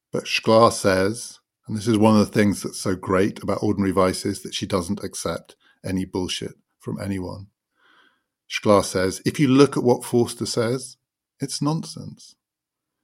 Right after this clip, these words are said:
The idea that somehow there is a ranking and betrayal of a friend is worse than betrayal of your country, it's not. There are betrayals of your country that can be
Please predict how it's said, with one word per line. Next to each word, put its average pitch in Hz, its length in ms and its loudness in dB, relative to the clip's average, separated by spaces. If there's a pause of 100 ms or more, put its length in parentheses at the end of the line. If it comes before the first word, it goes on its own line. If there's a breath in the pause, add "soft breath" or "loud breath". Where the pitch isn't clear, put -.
(160)
The 117 120 4
idea 117 420 8
that - 160 -4
somehow 90 760 2 (400 soft breath)
there 104 120 2
is 90 120 4
a 92 60 2
ranking 98 760 0 (360)
and 98 120 -4
betrayal 101 440 2
of 92 100 -2
a 95 60 -2
friend 92 540 0
is 90 160 -2
worse 90 600 2 (220 soft breath)
than 101 140 -2
betrayal 92 440 -2
of 85 80 -6
your 87 120 -4
country, 95 580 -10 (320)
it's 117 260 -4
not. 127 440 0 (760)
There 107 160 6
are 113 80 8
betrayals 107 680 2
of 87 140 -6
your 98 140 0
country 101 600 -8 (300)
that 131 180 -4
can 165 360 0
be 98 300 -6